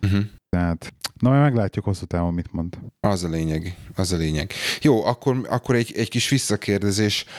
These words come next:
Speaker 1: Van-e valami olyasmi, ami, ami már most hiányzik az I O S-ből?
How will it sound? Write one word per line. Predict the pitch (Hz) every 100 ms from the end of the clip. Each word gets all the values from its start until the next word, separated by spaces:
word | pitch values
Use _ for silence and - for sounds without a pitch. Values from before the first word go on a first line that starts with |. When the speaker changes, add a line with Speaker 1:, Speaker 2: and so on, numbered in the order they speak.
| -
Speaker 1:
Van-e | 90 110 139 123
valami | 123 120 117 117
olyasmi, | 113 117 110 95 - - 92 92 101 101 -
ami, | - 92 92 92 92 92 87 87 - -
ami | - 113 113
már | 110 104
most | 98 92 -
hiányzik | 95 92 87 -
az | 90 85
I | 82
O | 85
S-ből? | 85 85 85